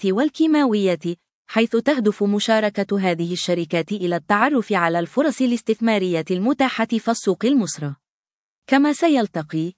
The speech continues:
الخطيب السيد لوكاس فيلتشيك وزير الصناعة والتجارة التشيكي لبحث سبل تعزيز العلاقات التجارية والاستثمارية بين البلدين.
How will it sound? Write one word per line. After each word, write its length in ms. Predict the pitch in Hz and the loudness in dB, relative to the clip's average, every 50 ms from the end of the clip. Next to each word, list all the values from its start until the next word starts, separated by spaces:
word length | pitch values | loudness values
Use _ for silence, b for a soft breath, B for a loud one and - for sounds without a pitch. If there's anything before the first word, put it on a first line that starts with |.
| - - | -4 -4
الخطيب 720 | 190 196 - 226 233 233 - 320 302 214 170 170 175 180 _ _ _ _ - 190 | -2 -2 0 0 0 2 4 2 2 2 0 -2 -4 -4 _ _ _ _ -4 -4
السيد 480 | 196 - - 339 370 392 349 277 202 | -4 0 2 2 4 4 2 2 2
لوكاس 480 | 196 190 190 190 - - 175 185 214 220 - | 2 2 0 -2 -2 -2 -2 -2 -2 -2 -6
فيلتشيك 560 | - - 240 226 226 - - 240 233 - 220 | -4 -2 -2 -2 -2 -2 -2 -2 0 0 0
وزير 380 | 208 220 226 226 302 392 339 | 0 0 2 4 2 2 2
الصناعة 600 | 233 202 - - 196 190 196 196 190 170 160 156 151 - | 0 -2 -4 -4 -2 -2 0 0 -2 -2 -4 -6 -6 -4
والتجارة 720 | 190 196 202 202 _ - 226 220 226 330 320 294 320 240 - | -2 -2 -2 -2 _ -2 -2 0 0 0 0 0 -2 0 -2
التشيكي 800 | 269 - - 262 262 - - 240 214 - - 170 160 156 156 160 | -4 -2 0 -2 -2 0 -2 -4 -4 -4 -6 -4 -4 -2 -2 -2
لبحث 580 | 160 175 175 170 180 190 - 240 226 _ - 214 | -2 -2 -2 -2 -2 -2 -4 -6 -6 _ -6 -6
سبل 480 | 208 - 330 359 330 330 302 277 254 | -4 -4 -4 0 2 2 4 4 2
تعزيز 520 | 247 - 247 233 220 214 262 330 311 254 277 | 2 0 0 0 0 0 0 0 0 0 0
العلاقات 720 | 254 220 202 196 190 190 190 196 - - 208 214 208 196 | -2 0 0 0 0 0 0 -2 -2 -2 -2 -2 -2 -6
التجارية 760 | 202 - - 302 302 294 285 254 233 233 240 220 202 180 175 - 185 | -8 -2 -2 -2 0 0 0 0 0 0 0 0 0 -2 -2 -4 -4
والاستثمارية 1000 | 185 180 190 202 214 220 - - 247 226 - 214 202 208 214 233 226 214 190 180 - | -2 -2 0 -2 -2 -4 -4 -6 -6 -4 -2 -2 -2 -2 -2 -2 -2 -2 -2 -2 -2
بين 300 | 202 185 185 170 165 156 | -4 -4 -2 -4 -4 -4
البلدين. 760 | 156 156 156 151 156 175 214 254 262 214 180 160 156 160 175 | -4 -4 -2 -2 0 0 0 0 0 0 -2 -2 -4 -6 -8